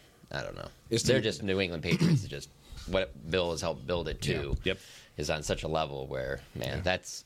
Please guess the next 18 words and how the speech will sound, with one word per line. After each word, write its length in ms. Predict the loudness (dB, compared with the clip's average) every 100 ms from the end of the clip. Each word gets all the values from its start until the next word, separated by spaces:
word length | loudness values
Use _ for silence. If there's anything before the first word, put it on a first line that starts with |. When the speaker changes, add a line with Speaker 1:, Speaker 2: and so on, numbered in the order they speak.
| -10 -8 -2
Speaker 1:
that, 240 | -2 -2 -8 -20 -20 -20 -4
that's 200 | -2 -2
a 20 | -4
good, 180 | -4
that's 220 | -2 -2 -2
a 40 |
great 220 | -6 -4
job. 320 | -4 -4 -2
I 60 | -2
know 180 | 0 0
that 140 | 0 -4 -4
it 120 | -2
needs 220 | -2 -2
some 200 | -4 -2
retooling 520 | -2 -4 -2 -2 -2 -4
in 120 | -6
that, 220 | -6 -4
but 200 | -4 -4